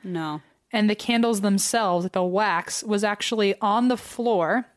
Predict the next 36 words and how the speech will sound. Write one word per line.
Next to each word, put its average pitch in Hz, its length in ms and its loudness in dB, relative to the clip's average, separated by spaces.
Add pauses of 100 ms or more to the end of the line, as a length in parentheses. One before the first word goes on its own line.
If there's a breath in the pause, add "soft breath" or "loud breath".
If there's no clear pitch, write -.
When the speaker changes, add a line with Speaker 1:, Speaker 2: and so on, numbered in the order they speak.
(160)
Speaker 2:
It's - 120 -8
like 214 140 -2
the, 202 360 2
the 202 140 0
holders, 220 520 0
the 202 80 -2
candle 277 340 0
holders 202 640 2
are 196 160 0
Speaker 1:
No. 208 80 0
Speaker 2:
upside 214 220 0
down 202 160 0
on 190 100 0
the 185 80 0
mantle. 190 480 -2
The 190 140 0
wax 208 420 0
is 226 120 -2
separated 185 600 0
from 190 220 -2
the 185 80 0
holder 180 500 0
on 226 260 2
the 247 80 2
floor, 185 500 0 (280 loud breath)
and 208 180 2
one 226 200 2
was 247 140 2
bent 220 260 -2
into 226 220 0
an 196 120 0
S 196 340 -4
shape 330 420 0 (200)
Speaker 1:
No. 175 300 -2
Speaker 2:
for 175 120 2
sheriff, 170 600 -2